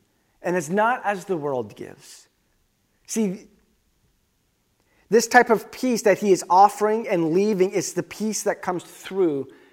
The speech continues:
the Spirit. It is this kind of peace that will get him through a wrongful arrest, false charges, about six different trials happening in a morning,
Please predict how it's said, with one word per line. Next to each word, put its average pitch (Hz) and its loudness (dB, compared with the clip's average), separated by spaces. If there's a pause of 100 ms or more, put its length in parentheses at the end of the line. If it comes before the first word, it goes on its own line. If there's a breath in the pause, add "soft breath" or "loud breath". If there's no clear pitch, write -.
(180 soft breath)
the 147 -14
Spirit. - -20 (880)
It 202 6
is 214 2
this 202 -2
kind 202 6
of - -4
peace - -2 (200 loud breath)
that 202 8
will 190 6
get 196 4
him 330 2
through 247 4 (160 loud breath)
a 196 6
wrongful 220 6
arrest, - -6 (720)
false 294 6
charges, 208 0 (340)
about 196 -2
six - -8
different 233 0
trials 220 2
happening 208 -2
in 196 2
a 185 2
morning, 170 0